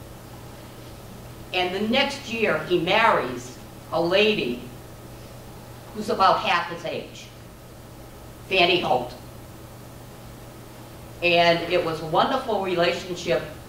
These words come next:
Unfortunately, he died by nineteen eighteen, less than two years. Fanny Holt Ames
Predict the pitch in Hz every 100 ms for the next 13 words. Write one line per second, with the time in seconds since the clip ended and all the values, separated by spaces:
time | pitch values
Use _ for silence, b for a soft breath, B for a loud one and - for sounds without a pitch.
0 | - 170 175 208 202 202 196 165 170 165
1 | 160 143 143 - - - - - - -
2 | 170 - 147 139 143 135 - 135 123 120
3 | 139 - - - - - - - - 151
4 | 143 - 139 123 120 113 113 107 - -
5 | - - - - - - - - - -
6 | - 208 233 262 254 226 170 175 - -
7 | - - 143 123 123 123